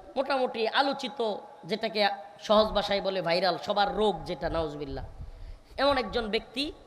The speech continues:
বগুড়ায় বাড়ি। আমি আসলে ওই নামটা বলে এখানে ফোকাস করা উদ্দেশ্য না।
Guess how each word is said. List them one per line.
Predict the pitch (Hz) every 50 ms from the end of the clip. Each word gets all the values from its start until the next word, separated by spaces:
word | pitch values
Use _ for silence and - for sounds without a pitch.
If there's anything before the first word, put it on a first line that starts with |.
| - - - - - - - - - - - - - - - - - -
বগুড়ায় | 247 269 269 269 254 233 226
বাড়ি। | 208 208 208 208 214 233 269 - - - - - - - - - - - - - - - - - - - - - - - - - - - - - - - - - - - - - - - - - - - - - - - - - - - - - - - - - - -
আমি | 190 214 220 208 190 170 - - - -
আসলে | 196 196 - 254 240 247 240 240 - -
ওই | 233 233
নামটা | 226 226 233 254 254 247 - - 262 254
বলে | 240 247 254 247 240 240
এখানে | 220 220 214 233 233
ফোকাস | 220 - 233 - 247 233 -
করা | - 240 220
উদ্দেশ্য | 220 196 175 160 208 202 - -
না। | 214 214 240